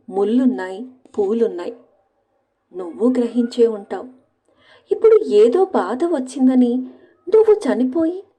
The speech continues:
నన్ను ఒంటరిని చేసి ఏం సాధిస్తావు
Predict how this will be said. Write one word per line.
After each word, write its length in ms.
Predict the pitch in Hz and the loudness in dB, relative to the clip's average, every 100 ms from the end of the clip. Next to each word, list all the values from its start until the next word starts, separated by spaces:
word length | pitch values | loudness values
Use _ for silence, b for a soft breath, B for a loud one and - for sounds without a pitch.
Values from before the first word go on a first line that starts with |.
| _ _ _ 403 | _ _ _ 0
నన్ను 520 | 440 440 453 294 233 | 2 4 2 2 0
ఒంటరిని 520 | 196 226 254 392 403 | 0 -2 -2 -2 -2
చేసి 520 | 381 285 262 254 247 254 B B B B _ | -4 -4 -4 -2 -2 -4 B B B B _
ఏం 280 | 220 226 330 | 2 2 2
సాధిస్తావు 680 | - 370 277 311 - 254 262 | 2 0 0 -8 -4 -2 -2